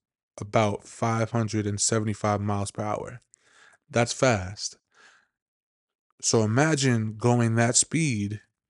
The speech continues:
for six hours <laughs> and still being in the same country. <laughs> Like, you get what I'm saying? And that's just one country out of, like, two hundred plus countries in this whole planet.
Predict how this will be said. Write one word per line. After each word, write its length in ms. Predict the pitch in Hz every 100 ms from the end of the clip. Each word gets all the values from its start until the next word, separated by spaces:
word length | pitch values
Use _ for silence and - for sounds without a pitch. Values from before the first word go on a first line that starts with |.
| _ _ _ _ _ _ _ _ _ _ _ -
for 280 | - 104
six 560 | 87 - - - 180 -
hours 720 | 156 151 107 95 98 - - 143
<laughs> 1800 | - _ - - - 180 - 185 - _ _ _ _ _ _ - - -
and 160 | 156 135
still 340 | - - 151
being 260 | 151 147 143
in 60 | 135
the 80 | 127
same 300 | - 135 127
country. 440 | 131 117 - - _ _ _ _ _ _ _ _ _ _ -
<laughs> 80 | 190 - 202 202 - 190
Like, 180 | 165 165
you 100 | 185
get 200 | 175 185
what 120 | 170
I'm 80 | 175
saying? 500 | - 170 175 170 185 - - - -
And 120 | 139
that's 200 | 165 175
just 180 | 170 147
one 240 | 127 151
country 400 | 139 147 151 123 113
out 80 |
of, 120 | 117 113
like, 200 | 113 -
two 240 | - 147
hundred 280 | 135 127 110
plus 180 | 131 123
countries 400 | - 123 123 113
in 100 | 127
this 140 | 117
whole 300 | - 123 123
planet. 520 | - 127 123 - -